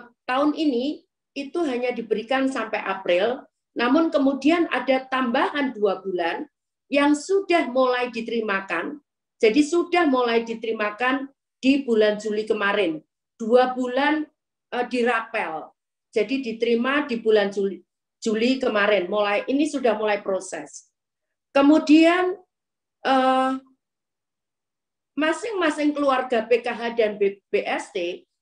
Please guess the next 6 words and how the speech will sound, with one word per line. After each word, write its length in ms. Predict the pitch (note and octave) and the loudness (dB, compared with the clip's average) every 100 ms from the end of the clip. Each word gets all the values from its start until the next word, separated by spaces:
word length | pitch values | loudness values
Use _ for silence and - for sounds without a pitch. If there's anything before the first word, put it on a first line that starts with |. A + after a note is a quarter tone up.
| _ | _
itu 180 | C#4+ C#4 | -8 -2
akan 480 | E4 A#3+ A#3+ C4+ B3+ | 0 0 -2 -2 0
menerima, 640 | A#3 A#3 A3+ B3 C#4 D4 - _ _ _ _ - | -2 -4 -2 0 0 -2 -8 _ _ _ _ -4
eh, 200 | G#3+ G#3 G#3 | 0 0 0
beras 500 | A3+ F#3 F#3 G#3+ - _ _ | 2 2 0 -4 -14 _ _
se-, 640 | - - C4 B3 A#3+ A#3+ | -20 -4 0 0 0 -4